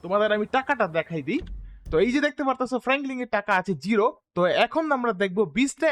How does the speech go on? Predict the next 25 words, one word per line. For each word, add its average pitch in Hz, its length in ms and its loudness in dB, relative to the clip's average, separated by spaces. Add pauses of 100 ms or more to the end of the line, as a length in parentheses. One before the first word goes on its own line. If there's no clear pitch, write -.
এনপিসি 226 360 -6
কে 233 140 -2
মেরে 233 420 0 (240)
আমরা 165 160 -2 (100)
কত 247 140 0
টাকা 254 240 0
ইনকাম 208 360 0
করতে 175 220 -6
পারি, 151 180 -4
মানে 175 300 0
কত 180 220 0
টাকা 208 260 0 (100)
আমরা 175 160 2
পেতে 220 400 0
পারি। 160 240 0 (360)
যদিও 202 240 2
একটু 214 260 2
এটা 208 260 0
একটু, 214 260 -4
উম, 139 540 -6
ব্রুটাল 226 400 0
বলা 196 220 0
যায়, 175 280 -4
একটু 175 360 -8
ভায়োলেন্স 180 380 -6